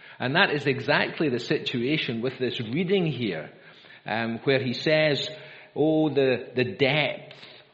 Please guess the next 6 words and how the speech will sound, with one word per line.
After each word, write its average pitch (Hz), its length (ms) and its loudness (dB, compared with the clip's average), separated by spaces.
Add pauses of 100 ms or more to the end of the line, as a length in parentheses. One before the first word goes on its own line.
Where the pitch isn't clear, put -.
(120)
of 113 200 -4
the 113 120 0
riches - 1080 -4 (680)
and 110 220 -4
the 107 80 -2
wisdom 113 640 0